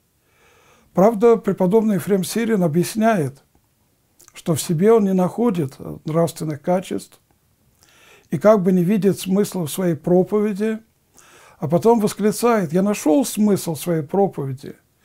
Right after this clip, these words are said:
Я, утопающий в собственных грехах, буду кричать на всю вселенную:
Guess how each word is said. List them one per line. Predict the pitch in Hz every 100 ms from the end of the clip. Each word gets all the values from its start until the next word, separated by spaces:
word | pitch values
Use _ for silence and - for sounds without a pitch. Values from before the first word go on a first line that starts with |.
| - - - -
Я, | 160 254
утопающий | 214 165 180 220 233 208 - 180
в |
собственных | - 247 - 220 208 170
грехах, | 185 185 190 165 - _ - - -
буду | 180 196 196
кричать | 180 175 226 233 226
на | 185
всю | - 175
вселенную: | - 165 170 160 143 135